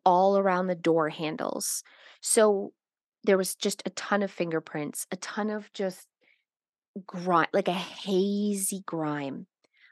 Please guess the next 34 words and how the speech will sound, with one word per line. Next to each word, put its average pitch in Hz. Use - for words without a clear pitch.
around 175
my 220
light 180
switches 170
and 185
around 180
the 226
door 180
handles 175
and 202
around 208
the 269
tops -
of 247
the 285
doors 294
where 226
people 214
were 233
obviously 190
closing 185
it 196
and 196
opening 190
it -
with 180
the -
door 175
and 180
not 170
using 190
the 233
handle. 254
Fingerprints, 202